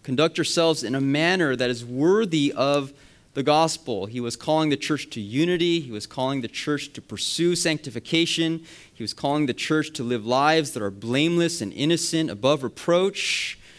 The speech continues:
holding fast the word of life in this wicked and twisted generation. And he concluded that section calling the church to godly conduct by presenting to them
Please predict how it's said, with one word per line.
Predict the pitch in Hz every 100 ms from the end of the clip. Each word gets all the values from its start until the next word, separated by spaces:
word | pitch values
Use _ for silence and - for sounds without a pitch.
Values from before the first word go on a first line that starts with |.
| -
holding | - 147 160 143
fast | 110 - 151 170 170
the | -
word | 139 147
of | 127
life | 113 135 165 160
in | 127
this | 107 -
wicked | 117 156 160 156
and | 113
twisted | - 156 - 117
generation. | 135 110 107 156 165 170 165 170 160 _ _ _ _ - - - _ - - - - -
And | 110 123
he | 135
concluded | 123 117 - - 165 170 139
that | 117 127 120
section | - 156 151 - 139 117 110 123 - - _
calling | - - 165 247 247
the | 165
church | - 143 127
to | -
godly | 110 120 117 120
conduct | - 107 104 110 -
by | 113
presenting | - 120 127 151 160
to | 151
them | 123 120 113 113